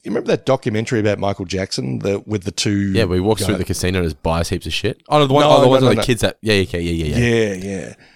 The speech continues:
Speaker 1: And I wrote a review of that sort of analysis, and I was really pretty proud of it. I thought it got the point across pretty well. I might actually put a link to it up online. But yeah, that's, but that was one of, that was one of my favorites, one of the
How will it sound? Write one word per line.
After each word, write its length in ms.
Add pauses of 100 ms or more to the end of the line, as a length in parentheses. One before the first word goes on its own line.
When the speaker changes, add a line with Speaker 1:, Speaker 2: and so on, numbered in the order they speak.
(120)
Speaker 1:
And 100
I 40
wrote 220
a 40
review 480
of 80
that 180
sort 160
of 80
analysis, 580
and 80
I 60
was 140
really 580 (880)
pretty 220
proud 280
of 80
it. 60
I 80
thought 220
it 80
got 160
the 80
point 220
across 260
pretty 240
well. 280
I 40
might 220 (120)
actually 240
put 140
a 40
link 220
to 140
it 40
up 140
online. 460 (180)
But 180
yeah, 240
that's, 340
but 140
that 80
was 120
one 120
of, 180
that 100
was 120
one 120
of 40
my 100
favorites, 420
one 100
of 60
the 80